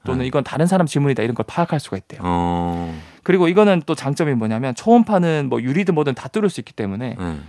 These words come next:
Speaker 1: 화면 아래쪽에 이 인식 센서가 들어가 있는 거예요.
Speaker 2: 음.
Speaker 1: 그래서 화면 위에 이렇게 돼도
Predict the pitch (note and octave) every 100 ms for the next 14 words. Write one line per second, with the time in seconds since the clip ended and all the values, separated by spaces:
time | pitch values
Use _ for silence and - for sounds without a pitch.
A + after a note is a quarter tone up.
0 | - - G3 G#3 E3 G3+ A#3+ - C#3 B2
1 | A2 G#2 D3 D#3 - D#3+ B2+ G2+ B2 A2
2 | G2 F#2+ G2 F2 F#2+ F2+ F2 E2 D#2 D#2
3 | G#2+ E3 G#3+ A#3+ - _ - E3+ E3+ D#3+
4 | D3 C#3+ C3 A2+ A2 G#2 E3+